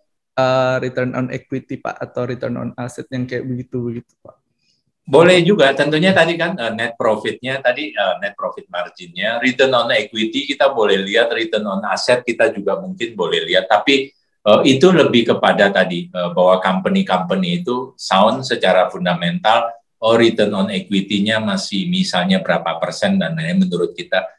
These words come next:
Speaker 2: Tapi kapan saya, atau konteksnya balik lagi, saya kembali ya teman-teman ke Juan, eh,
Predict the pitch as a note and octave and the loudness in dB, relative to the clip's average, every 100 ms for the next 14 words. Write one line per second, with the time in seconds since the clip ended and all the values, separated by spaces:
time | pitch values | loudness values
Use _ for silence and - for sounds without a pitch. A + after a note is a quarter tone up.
0 | _ _ - G#2+ D3+ D3+ - _ D3 D3 | _ _ -2 2 2 0 -10 _ 0 4
1 | F3+ F3 F3 C#3 C3 B2 A2+ C3 - _ | 2 0 -2 0 0 -2 0 0 0 _
2 | _ _ _ _ _ _ _ _ C#3 C#3 | _ _ _ _ _ _ _ _ -4 -2
3 | C#3+ C#3+ G3 F#3+ C3 A2+ A2 G#2 C3 - | -2 -2 -2 0 0 0 -4 -4 -6 -8
4 | - _ _ _ B2+ C#3 D#3+ C3+ A#2 B2 | -12 _ _ _ -2 0 0 0 2 4
5 | A2 F#2+ G2 G2 G2+ A2 - F2+ E2+ G2 | 4 2 -2 -4 -4 -6 -4 -2 2 4
6 | G2+ G2 F2 E2+ D#2+ | 2 -2 -4 -2 -2